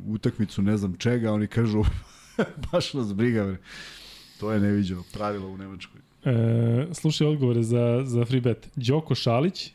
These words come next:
Speaker 1: šta je
Speaker 2: drugi
Speaker 1: bilo
Speaker 2: koji
Speaker 1: pitanje?
Speaker 2: se meni, pa ovo za Džangira.
Speaker 1: Aha.
Speaker 2: Gregor Ručka. <laughs> Mislim da je pogrešio F i R, ali je baš dobro fola. Gregor Ručka. Em,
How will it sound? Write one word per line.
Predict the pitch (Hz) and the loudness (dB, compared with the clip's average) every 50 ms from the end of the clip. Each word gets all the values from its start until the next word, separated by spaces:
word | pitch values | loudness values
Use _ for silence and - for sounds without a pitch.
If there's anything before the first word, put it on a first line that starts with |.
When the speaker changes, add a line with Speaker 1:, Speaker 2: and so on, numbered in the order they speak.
| _ _ _ _ _ _ - - | _ _ _ _ _ _ -4 -2
Speaker 1:
šta | 117 | 0
je | 107 | 2
Speaker 2:
drugi | 107 127 160 180 | 2 2 2 2
Speaker 1:
bilo | 160 - 220 | 2 2 2
Speaker 2:
koji | - 123 | 2 2
Speaker 1:
pitanje? | 107 113 | 2 2
Speaker 2:
se | 101 123 | 2 2
meni, | 131 147 156 147 139 135 | 2 2 0 0 -2 -2
pa | - 131 | -2 0
ovo | 131 139 143 131 120 | 2 2 2 2 0
za | 110 113 117 | 0 0 -2
Džangira. | 110 123 127 127 127 123 107 101 - | 0 0 0 2 2 2 0 -2 -4
Speaker 1:
Aha. | - 120 123 113 101 104 101 - - - _ _ | -4 -2 -2 -2 -2 -4 -6 -8 -12 -18 _ _
Speaker 2:
Gregor | 117 107 117 131 170 180 185 165 147 - - | -2 0 2 2 4 4 2 2 0 0 0
Ručka. | 147 127 139 143 143 - - - - 95 - - - - - - - - - - - - - - - - - - | 2 2 2 2 0 -2 -4 -4 -6 -6 -6 -8 -8 -6 -4 -4 -2 -2 -4 -4 -4 -6 -8 -10 -14 -8 -2 0
<laughs> | 131 127 - - - - - - - - - - - - - - - | 0 0 0 -2 -10 -20 -20 -20 -20 -20 -20 -20 -20 -20 -20 -6 -2
Mislim | 147 160 160 185 156 | 0 2 2 2 2
da | |
je | 135 123 | 2 2
pogrešio | 135 123 127 143 147 143 - 156 131 113 | 2 2 2 2 2 2 2 2 2 2
F | - - | 2 2
i | 147 143 135 | 2 2 4
R, | 131 143 135 117 110 - - - _ _ _ _ - | 4 2 2 0 -2 -6 -12 -20 _ _ _ _ -2
ali | 135 113 113 | 0 2 2
je | 117 | 4
baš | 123 131 123 | 4 2 4
dobro | 123 131 120 117 | 4 2 2 2
fola. | - - 127 120 117 113 - - _ - | 2 2 2 2 2 0 -2 -4 _ -4
Gregor | 131 113 113 131 135 131 120 | 0 2 2 4 4 2 2
Ručka. | 113 117 120 - - - - - _ _ _ - - - - - - - _ - | 2 2 0 0 -2 -8 -16 -20 _ _ _ -20 -20 -20 -20 -20 -20 -16 _ -2
Em, | 139 120 120 120 120 120 120 120 120 120 123 123 123 123 123 123 120 120 139 180 | 0 2 2 4 4 4 2 2 2 2 2 2 2 2 2 2 2 0 -2 -4